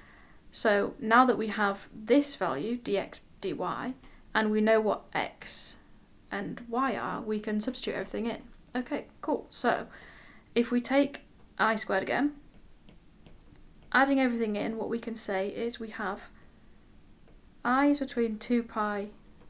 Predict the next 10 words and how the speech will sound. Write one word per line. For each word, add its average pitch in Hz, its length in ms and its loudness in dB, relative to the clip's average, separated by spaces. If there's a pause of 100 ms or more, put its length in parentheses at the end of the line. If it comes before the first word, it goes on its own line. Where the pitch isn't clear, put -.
(580)
this 233 180 0
is - 80 -10
first 254 220 4
integral 220 300 2
is 202 80 -4
between 202 280 -6
zero 214 300 4
and 208 100 2
two 196 160 -4
pi, 220 340 2